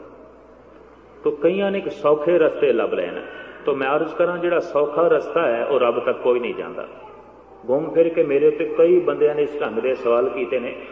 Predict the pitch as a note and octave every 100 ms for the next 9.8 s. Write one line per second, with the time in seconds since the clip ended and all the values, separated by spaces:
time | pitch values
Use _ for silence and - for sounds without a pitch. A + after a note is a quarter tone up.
0 | - D#3 D3+ - D3+ D3 F3 E3+ D#3 D3+
1 | D#3 D#3+ F3+ G3 F#3 F3+ F3+ F3 D#3+ D#3+
2 | C#3+ C#3 - - - - D3+ C#3 D3+ C#3+
3 | F#3 G3 F#3+ F#3 F3 A#2 A2 G#2 G#2+ G#2+
4 | A2+ - - - - - - E3+ - -
5 | F#3+ G#3+ - C4 G#3+ F#3+ - F#3 F#3 F#3
6 | - B2+ D3+ F3 C#3+ D#3+ F#3 F3+ D#3 C3+
7 | C#3 C3+ B2+ A2+ B2+ A#2+ A2+ A#2+ - -
8 | - B2+ C#3 E3 F3 D#3 C3 C3 D#3+ F#3+
9 | F3+ D#3 D3+ C3+ A#2 B2+ A#2